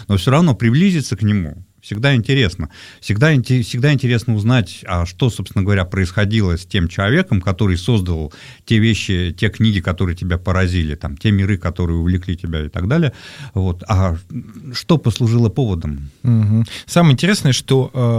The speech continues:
Speaker 2: оба наших героя, Клайв, Клайв Степлс Льюис и Джон Толкин, они очень скептично относились к биографиям писателей, да?
Speaker 1: Более чем,
Speaker 2: Да,
Speaker 1: да.
Speaker 2: да, э, Льюис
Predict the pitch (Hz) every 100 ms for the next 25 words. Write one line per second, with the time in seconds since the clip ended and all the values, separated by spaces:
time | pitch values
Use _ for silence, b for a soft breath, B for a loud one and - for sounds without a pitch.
0 | 110 147 135 120 117 - 107 135 180 196
1 | 98 - 110 110 135 120 110 101 - 107
2 | - 107 - 175 151 - _ 110 107 104
3 | 98 101 117 110 170 185 120 - 120 107
4 | 123 120 110 - 123 - 160 - 104 104
5 | 104 120 104 107 113 110 110 - 98 92
6 | 127 90 - - 117 104 101 92 92 85
7 | - - 80 107 113 95 87 90 101 95
8 | 98 101 95 101 101 101 110 131 120